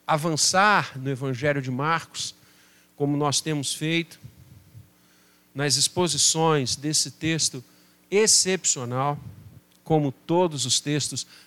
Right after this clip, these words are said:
da revelação especial de Deus. Aprendemos hoje que as Escrituras são a revelação especial de Deus, também chamada revelação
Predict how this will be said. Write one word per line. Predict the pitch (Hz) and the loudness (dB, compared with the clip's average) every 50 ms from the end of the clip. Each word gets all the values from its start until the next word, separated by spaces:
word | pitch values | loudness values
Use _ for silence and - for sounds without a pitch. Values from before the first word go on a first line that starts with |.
| _ _ - | _ _ -2
da | 139 143 135 | 0 0 0
revelação | 120 113 107 143 214 233 220 180 190 170 160 147 131 - - 165 160 | -2 -2 2 6 6 6 6 6 2 2 2 2 2 2 2 2 2
especial | 151 - - - 156 139 - - 147 143 143 139 | 0 0 0 0 0 2 2 2 2 2 2 2
de | 120 120 110 | 0 -2 -2
Deus. | 110 120 135 147 156 - - - - - - - - - _ _ | 0 0 0 0 -2 -6 -10 -12 -16 -20 -20 -20 -20 -20 _ _
Aprendemos | - 117 - 131 135 131 131 151 151 151 135 117 | -14 -12 -10 -8 -6 -4 -2 -2 0 0 0 2
hoje | 135 147 151 156 151 - - - - - - - - _ _ _ _ - | 4 4 4 4 4 2 -4 -10 -14 -20 -20 -20 -20 _ _ _ _ -10
que | - 139 | -6 -4
as | 127 117 | -2 0
Escrituras | 143 - - - 147 139 127 - 160 165 156 156 139 - | 2 2 2 2 0 -2 -2 0 0 2 2 2 4 4
são | - 165 165 165 170 170 160 - - - _ _ - | 4 4 4 4 4 2 0 -4 -12 -20 _ _ -4
a | - 131 | -2 -2
revelação | 120 110 151 202 214 180 175 180 165 151 143 131 - - 170 170 165 160 156 - _ _ - | 0 2 4 4 4 4 2 0 0 0 2 2 2 2 2 2 0 0 -2 -4 _ _ -2
especial | 190 202 208 202 - - - - - - - 175 180 170 - - - 151 139 131 135 135 135 135 127 | 0 0 2 4 4 4 4 2 0 -2 -4 -4 -2 0 0 0 0 -2 -4 -4 -2 -2 -2 -4 -6
de | 127 135 | -8 -12
Deus, | 120 110 135 139 127 101 82 - - - - - - - - - - _ _ | -6 0 2 2 2 2 0 -4 -8 -10 -10 -14 -20 -20 -20 -20 -20 _ _
também | 117 117 139 156 | -4 -2 -2 0
chamada | 147 - 156 139 147 156 160 160 160 156 | 0 -2 -2 0 2 2 2 2 2 0
revelação | 143 156 143 160 147 147 139 - - 180 170 165 | -2 -2 -4 -4 -4 -2 0 0 0 0 0 -2